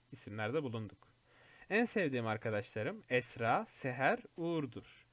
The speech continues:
Onlarla gezmeyi, yemek yemeyi, sohbet etmeyi ve dertleşmeyi çok severim. Beşinci etkinlik, söz varlığı. Aşağıdaki dizeleri okuyalım. Dizelerdeki altı çizili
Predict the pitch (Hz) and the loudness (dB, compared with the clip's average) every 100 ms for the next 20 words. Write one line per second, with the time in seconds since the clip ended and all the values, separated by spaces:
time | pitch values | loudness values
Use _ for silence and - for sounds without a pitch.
0 | - - - - 131 135 127 117 117 107 | -20 -20 -14 -2 2 4 6 4 4 0
1 | 113 110 104 165 208 120 117 160 190 190 | -2 -6 -6 -6 -4 -2 0 0 -2 -2
2 | 196 208 - 123 117 170 185 - 170 180 | -2 -2 -4 -6 -4 -4 -6 -6 -6 -2
3 | 170 147 143 - 127 147 190 170 - 117 | 0 2 2 0 -6 -4 -4 -4 -4 -4
4 | 98 95 - _ _ _ _ _ _ _ | -4 -4 -10 _ _ _ _ _ _ _
5 | _ _ _ - - - - _ 117 - | _ _ _ -20 -20 -20 -20 _ -4 -2
6 | 127 214 233 - 220 240 - 196 185 143 | 0 0 0 -2 -2 -2 0 2 4 4
7 | 113 104 98 95 - _ _ - - - | 2 2 -4 -10 -16 _ _ -20 -20 -20
8 | - 139 139 170 175 190 208 196 190 185 | -6 -2 4 4 4 0 0 2 4 4
9 | 185 214 180 170 147 117 - _ _ - | 4 2 2 4 4 4 -4 _ _ -20
10 | - 127 151 160 170 190 208 165 156 220 | -8 0 4 6 6 2 4 4 4 0
11 | 196 175 185 208 208 | -6 -6 -4 -4 -4